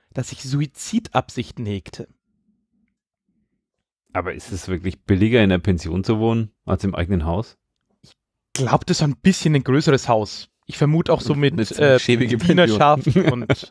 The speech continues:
Speaker 1: ja.
Speaker 2: Hm.
Speaker 3: Der Udo Lindenberg wohnt nach wie vor im Hotel, gell?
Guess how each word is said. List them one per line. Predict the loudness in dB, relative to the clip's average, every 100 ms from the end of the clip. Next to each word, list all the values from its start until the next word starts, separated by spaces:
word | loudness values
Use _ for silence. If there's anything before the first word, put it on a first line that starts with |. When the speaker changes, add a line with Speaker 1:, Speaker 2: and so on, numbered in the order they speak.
| -8
Speaker 1:
ja. | -4 -4 -8 -14 -16 _ _ _ _ _
Speaker 2:
Hm. | -4 -2 -4 -10 _ _ _ _ _ _ _ _ _ _ _ 0
Speaker 3:
Der | 2 4 0
Udo | -2 -2
Lindenberg | 0 -2 -4 2 4 2 0 -8
wohnt | -8 -6
nach | -6 -6
wie | -8
vor | -10 -8
im | -8
Hotel, | -8 -6 -6
gell? | -6 -8